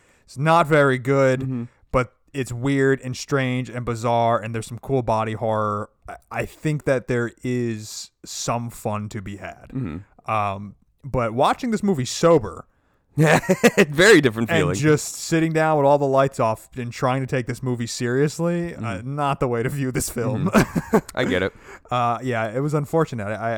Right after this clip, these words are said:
Speaker 1: and I don't, I don't, I don't like talking shit about films, honestly. Um,
Speaker 2: Mm-hmm. E-, after everything said, I still like this movie.
Speaker 1: Yeah.
Speaker 2: It's still one of those ones where it's like, "I'm gonna check out every year," just 'cause, like, it's
Speaker 1: I'm
Speaker 2: so
Speaker 1: not. <laughs>
Speaker 2: weird.
Speaker 1: Yeah,
Speaker 2: I know
Speaker 1: I
Speaker 2: you're
Speaker 1: thi-,
Speaker 2: not. Well, it
Speaker 1: this
Speaker 2: was
Speaker 1: is
Speaker 2: either this or The Stuff.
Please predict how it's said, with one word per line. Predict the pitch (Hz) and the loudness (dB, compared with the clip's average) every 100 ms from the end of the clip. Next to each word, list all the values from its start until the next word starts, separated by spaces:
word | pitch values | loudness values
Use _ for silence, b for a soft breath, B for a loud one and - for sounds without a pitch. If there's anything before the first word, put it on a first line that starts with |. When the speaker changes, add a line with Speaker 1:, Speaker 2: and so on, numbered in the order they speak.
| 110 | -4
Speaker 1:
and | 113 107 | -6 -6
I | 110 | -4
don't, | 113 113 113 | -4 -4 -6
I | |
don't, | 117 139 120 _ _ - b b | -4 -4 -6 _ _ -20 b b
I | |
don't | 175 185 | 2 4
like | 175 165 | 0 0
talking | 160 147 147 131 123 | 2 2 2 -6 -6
shit | - - 131 | -6 -2 0
about | 135 135 - | 2 0 2
films, | 135 139 143 113 | 0 0 -4 -6
honestly. | 117 123 - 143 135 - | -4 -4 -4 -4 -4 -6
Um, | 117 113 107 95 104 B B B B | -4 -2 -2 -4 -8 B B B B
Speaker 2:
Mm-hmm. | 180 175 | -12 -10
E-, | 131 - | -12 0
after | 190 254 254 | 2 4 6
everything | 226 220 180 151 | 6 6 2 2
said, | 170 127 | 4 4
I | 95 | 2
still | 127 220 120 | 2 2 2
like | 90 98 - | 0 -4 -8
this | - 98 | -8 -2
movie. | 98 76 82 _ _ _ - | -4 -4 -14 _ _ _ -10
Speaker 1:
Yeah. | 147 113 104 127 | -4 -2 0 -2
Speaker 2:
It's | - | 4
still | 214 | 6
one | 156 156 | 6 6
of | 135 | 6
those | 123 120 | 4 4
ones | 117 117 | 2 2
where | 107 | 2
it's | 98 | 0
like, | 98 | 0
"I'm | 104 | -2
gonna | 85 | -4
check | - 92 | -6 -4
out | 85 87 | -2 0
every | 78 76 | -2 -4
year," | 78 78 | -6 -6
just | 80 78 | -8 -8
'cause, | 101 80 | -8 -6
like, | 85 | -6
it's | 85 127 | -6 -6
Speaker 1:
I'm | 113 | -2
Speaker 2:
so | 87 | -4
Speaker 1:
not. | - | -4
<laughs> | |
Speaker 2:
weird. | 90 190 127 92 165 | 0 2 4 2 0
Speaker 1:
Yeah, | 135 123 | 0 0
Speaker 2:
I | 220 | 4
know | 143 | 6
Speaker 1:
I | |
Speaker 2:
you're | 107 | 6
Speaker 1:
thi-, | |
Speaker 2:
not. | 110 110 | 2 4
Well, | 214 | 6
it | |
Speaker 1:
this | 262 | 6
Speaker 2:
was | 233 | 6
Speaker 1:
is | 269 | 6
Speaker 2:
either | 185 | 6
this | 165 175 160 | 6 2 2
or | 101 | 0
The | - | -2
Stuff. | - - 131 - - | -4 0 -2 -2 -12